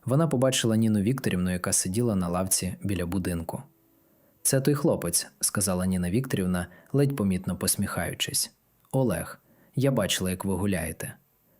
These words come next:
Марія зніяковіла. «Ми просто спілкуємося, Ніно Вікторівно, він хороший». «Ти заслуговуєш на щастя, Марійко», раптом сказала старша жінка,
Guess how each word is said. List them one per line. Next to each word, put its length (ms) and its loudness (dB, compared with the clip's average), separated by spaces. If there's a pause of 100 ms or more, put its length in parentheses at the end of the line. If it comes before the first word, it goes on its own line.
Марія 380 0
зніяковіла. 760 -2 (720)
«Ми 220 4
просто 360 2
спілкуємося, 760 2
Ніно 240 0
Вікторівно, 640 -4 (180)
він 180 2
хороший». 560 -2 (840)
«Ти 120 4
заслуговуєш 720 2
на 100 2
щастя, 500 0
Марійко», 560 -4 (380)
раптом 340 0
сказала 380 -2
старша 400 -2
жінка, 440 0